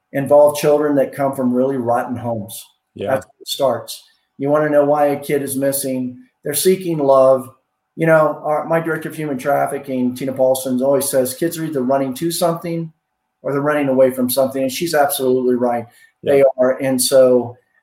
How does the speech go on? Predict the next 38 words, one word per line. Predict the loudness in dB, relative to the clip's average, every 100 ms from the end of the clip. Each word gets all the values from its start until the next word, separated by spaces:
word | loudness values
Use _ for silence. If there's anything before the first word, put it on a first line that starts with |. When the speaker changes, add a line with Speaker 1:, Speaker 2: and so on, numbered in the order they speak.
| -10
Speaker 1:
um, | -4 0 2 0
one | -2 -2
of | 0 0
the | 0 0 -2
things | -6 -4 -4
that | -4
we | -2
really | -2 -2 -2
need | -2 -2
to | -2
get | -2 -4
right | -2 0 0
in | -2 -4
America, | -4 -4 -2 -4 -6 -10 -12 _ _ _ _ _ _ _
in | -2
our | 0 0
own | 0
country, | 0 -2 -2 -2
is | -2 -4
we | -6
need | -6 -4
to |
get | -2 -2
our | -2 -4
family | -2 0 2 2 0
units | 0 0 0 -4 -8 -14 -14 _ _ _ _ 0
probably | 2 4 2 2 0 -2 -12 _ _ _ _ _ _ _ _ _
put | -2 2
back | 2 2
on | 2
a | 0 0
biblical | -2 -2 -4 -8
platform | -4 -4 -4 -6 -4 -4 -6 -10 _ _ -12 -2
where | 0
Speaker 2:
Amen. | 0
Speaker 1:
God | -2 -2 -4
says, | 0 0 0
"Hey, | 0 0 -2